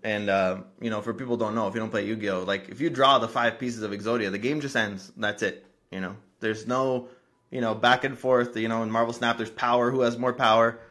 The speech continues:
The, the game ends. You win. That's it. That Viper Havoc.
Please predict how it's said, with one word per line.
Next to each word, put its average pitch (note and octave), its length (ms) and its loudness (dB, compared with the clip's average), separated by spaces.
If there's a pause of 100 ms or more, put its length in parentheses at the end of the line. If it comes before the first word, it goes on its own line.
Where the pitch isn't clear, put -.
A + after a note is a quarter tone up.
(560)
The, B2+ 120 -6
the B2 260 -12
game D#3+ 240 2
ends. D3 420 2
You C3+ 140 2
win. A#2 360 2
That's A2 200 -4
it. - 380 -4
That - 380 2 (280)
Viper C3+ 400 4
Havoc. C3 420 4